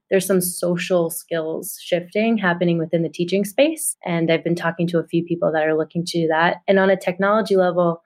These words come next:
I've been seeing some really cool companies doing V R and A I and using that to train teachers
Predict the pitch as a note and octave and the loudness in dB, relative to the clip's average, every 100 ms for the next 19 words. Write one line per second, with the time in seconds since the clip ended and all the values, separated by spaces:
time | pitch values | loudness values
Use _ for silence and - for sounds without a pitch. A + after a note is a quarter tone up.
0 | - G3+ F#3 A3 A3+ C#4 C#4 A3+ F#3 F#3+ | -2 0 2 0 4 2 2 0 2 4
1 | G3 F#3+ F#3 F#3 F#3+ G#3 G3+ F3+ F3+ F3+ | 2 0 -4 -2 -2 0 0 0 -4 -2
2 | F3+ F3 F3 F3 _ _ _ E3+ F#3 F#3 | 2 2 2 -2 _ _ _ -4 2 4
3 | F3 F3 F#3 - F3+ F3 F3+ E3+ D3+ E3 | 4 2 2 0 -4 -2 -2 -4 -6 -2
4 | G#3 C#4 D4+ F3+ F3 F3 F3 F3+ E3+ - | 0 0 0 0 2 2 4 2 0 -4
5 | - - - F3+ F3+ E3+ D#3+ - F#3+ F#3 | -14 -14 -2 0 2 0 -2 -6 -6 -6
6 | - - - - | -4 -6 -4 -8